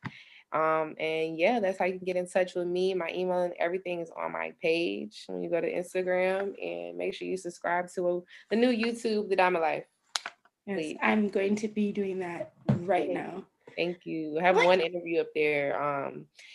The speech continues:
Speaker 1: I'm gonna be releasing some old stuff, um, that I
Speaker 2: Do
Speaker 1: kinda
Speaker 2: it.
Speaker 1: had released, but I'm gonna be re-releasing
Speaker 2: Do
Speaker 1: it,
Speaker 2: it,
Speaker 1: um,
Speaker 2: yeah.
Speaker 1: that I kinda have done in the last few months and I took off.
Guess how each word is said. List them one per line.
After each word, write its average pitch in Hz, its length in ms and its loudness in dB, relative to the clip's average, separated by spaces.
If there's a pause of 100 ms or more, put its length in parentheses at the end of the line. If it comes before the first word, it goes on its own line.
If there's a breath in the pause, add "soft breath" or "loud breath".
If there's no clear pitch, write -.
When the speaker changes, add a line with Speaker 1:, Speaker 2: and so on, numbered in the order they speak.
Speaker 1:
I'm 196 140 6
gonna 254 180 10
be 277 120 8
releasing 226 420 4
some 202 200 -2
old 185 220 6
stuff, 202 420 8 (100)
um, 170 460 2 (380)
that 180 120 8
I 202 60 10
Speaker 2:
Do 262 80 8
Speaker 1:
kinda 196 220 10
Speaker 2:
it. 170 100 6
Speaker 1:
had 165 180 6
released, 185 840 4
but 175 80 8
I'm 180 80 6
gonna 180 160 8
be 165 160 -2
re-releasing 185 720 2
Speaker 2:
Do 190 60 4
Speaker 1:
it, 185 60 6 (180)
Speaker 2:
it, - 100 2
Speaker 1:
um, 170 120 -4
Speaker 2:
yeah. 196 180 0
Speaker 1:
that 175 80 4
I 156 80 2 (100)
kinda 170 160 -2
have 165 160 0
done 165 220 2
in 165 60 -4
the 160 60 -2
last 160 280 2
few 170 100 -6
months 165 340 0
and 147 100 -8
I 143 60 -10
took 165 240 -6
off. 156 340 2